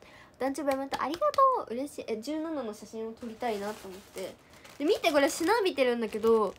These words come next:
え、みんなにめっちゃ聞きたいことがあって、これ、今ね、暖房、ここに暖房あるんだけど、暖房に、あの、近づけるとね、は-、破裂しそうなぐらいね、膨らむの。なんでだと思う？みんな。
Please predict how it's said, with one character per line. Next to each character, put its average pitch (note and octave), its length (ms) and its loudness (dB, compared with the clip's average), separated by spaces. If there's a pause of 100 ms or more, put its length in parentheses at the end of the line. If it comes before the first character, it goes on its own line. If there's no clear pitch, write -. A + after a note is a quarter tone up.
(240)
え、 C#4 80 8
み E4+ 100 12
ん - 20 8
な A4 100 10
に E4+ 80 6
め C4 80 4
っ C4 40 -8
ち D4 60 -2
ゃ - 20 -10
聞 - 40 -10
き - 160 -14
た F#4 100 -2
い F4+ 80 0
こ F4 80 -6
と D4+ 80 -4
が A#3+ 80 2
あ - 20 -2
っ - 20 -10
て、 G#3+ 80 -8
こ - 120 -6
れ、 G#3+ 180 -2
今 A#3 180 -2
ね、 G#3+ 140 0
暖 E4 240 6
房、 F4+ 120 0
こ F#4+ 200 0 (240)
こ E4+ 80 0
に E4+ 140 0
暖 D4 200 4
房 D4+ 100 8
あ C4+ 100 4
る C4+ 100 2
ん G#3 60 -4
だ F#3 80 -10
け - 80 -14
ど、 F3 100 -8
暖 A#3 240 0
房 C#4+ 200 -2
に、 C4+ 280 -4 (520)
あ G#3+ 60 -6
の、 G#3+ 80 -4
近 - 240 -4
づ A#3+ 140 -4
け B3+ 120 -2
る A3+ 100 -2
と F#3 80 -12
ね、 F#3 100 -8 (1400)
は-、 - 240 -2 (120)
破 - 320 2
裂 D#4+ 260 2
し F#4 80 -2
そ G4 200 2
う - 20 4
な C#4+ 120 6
ぐ A#3+ 100 4
ら G#3+ 160 6
い F#3+ 60 2
ね、 F#3 300 -4 (1700)
膨 C4 140 2
ら A#3 120 6
む G#3+ 140 2
の。 F3 120 -6 (760)
な D4 140 2
ん E4 80 2
で B3 100 2
だ G3+ 120 2
と G3 120 -10
思 F3+ 260 -10
う？ E3+ 40 -12
み E3+ 160 -10
ん - 20 -10
な。 F3 80 -8